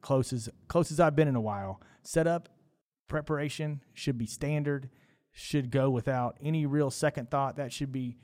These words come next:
true front brain material where your setup and your suction and your maximal oxygenation, your N P O P airways, your I V access, your push dose pressor mix, all those things. We talk about those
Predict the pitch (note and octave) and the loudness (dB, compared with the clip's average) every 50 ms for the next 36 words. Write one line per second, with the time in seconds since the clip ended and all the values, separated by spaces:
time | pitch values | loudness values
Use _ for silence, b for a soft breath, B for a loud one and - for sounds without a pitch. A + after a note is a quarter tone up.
0 | B B B B - - D3+ D#3 D#3 D#3 D3+ D3 C#3+ A#2+ - - - _ _ - | B B B B -6 -2 2 4 4 4 4 2 2 -2 -6 -12 -20 _ _ -6
1 | - D#3 D3+ - - D3 D3 C#3+ C#3+ D3 C#3+ C#3 C3 A#2+ - - D3 C#3+ C#3+ C#3+ | -4 -4 -4 -4 -4 -2 0 0 2 2 0 0 -2 -2 -2 -2 -2 0 0 0
2 | C#3 C3+ C3 A#2+ - b b b b b b - A#2+ A#2+ A#2+ A#2+ A#2 - - D#3 | -2 -2 -4 -6 -10 b b b b b b -6 -4 -2 -2 -2 -4 -2 0 0
3 | D3 D3 D3 C#3+ C#3 C#3 _ _ - B2+ B2+ B2 A#2 A#2 A2+ A2 G#2+ G2+ - - | 2 2 2 0 -2 -4 _ _ -10 -6 -4 -2 -2 -2 -2 -4 -6 -8 -10 -12
4 | _ - - D#3+ C#3+ C3+ - - - B2+ B2+ B2 A#2 A2+ - b b b b b | _ -6 -2 -2 -2 -2 -4 -6 -6 -4 -4 -4 -6 -8 -10 b b b b b
5 | b b b - A#2+ B2 A#2+ A2+ A2+ A2+ A2 A2 G#2+ G#2 - - C3 A#2+ A2+ A2+ | b b b -6 -4 -2 -2 -2 -2 -2 -2 -4 -4 -6 -8 -8 -8 -6 -4 -4
6 | A2 A2 G#2+ G#2 G2+ G2+ - - _ _ _ _ _ _ _ - C3+ C#3+ C#3+ C#3+ | -4 -6 -6 -8 -8 -10 -12 -14 _ _ _ _ _ _ _ -8 -6 -4 -4 -4
7 | C#3 - - C3+ C3 B2+ B2 A#2 - - - A#2+ B2 C#3+ D3 C#3+ C3 - - C#3 | -4 -6 -6 -4 -4 -4 -4 -6 -6 -8 -10 -8 -6 -4 -4 -4 -4 -6 -6 -4
8 | C3+ C3 B2+ A#2 G#2+ G#2 G#2 G2+ - - _ - D3+ D3+ C3 C#3 C3+ B2+ A#2+ A#2+ | -2 -2 -2 -2 -4 -6 -8 -10 -12 -12 _ -6 -4 -4 -2 -2 -2 -2 -2 -2
9 | A#2+ - - A#2 - - - D3 D3 C#3+ C#3+ C#3 C3+ C3 B2+ B2 A#2+ - - b | -4 -4 -6 -8 -10 -10 -6 -4 -2 0 0 0 0 -2 -4 -6 -8 -10 -14 b
10 | b b b b b - B2 C3+ D3 D3 C#3 C#3 C#3 C#3+ C#3+ C#3 B2+ - - C#3 | b b b b b -6 -2 0 0 0 0 2 2 2 2 0 0 -4 -6 -4
11 | C3 B2+ B2+ A2+ - - B2 A#2+ - - D3+ - - - C#3+ C3+ C3 - - C#3 | -4 -4 -4 -6 -6 -8 -8 -4 0 0 0 0 0 -2 -2 -2 -2 -4 -6 -4
12 | C3 B2 - B2+ B2 B2 B2+ B2 A#2+ - - - - D3+ E3 D#3+ D3+ D3 C3+ - | -4 -4 -2 -2 -2 0 -2 -2 -4 -8 -12 -8 -4 -2 0 2 2 0 0 -2
13 | - C#3+ C3 C3 A#2+ C3 B2 - - - D#3 D#3 - C3 B2+ A#2+ - C3+ B2+ B2+ | -4 -6 -6 -6 -6 -6 -2 0 0 0 0 -2 -6 -8 -10 -10 -8 -10 -10 -10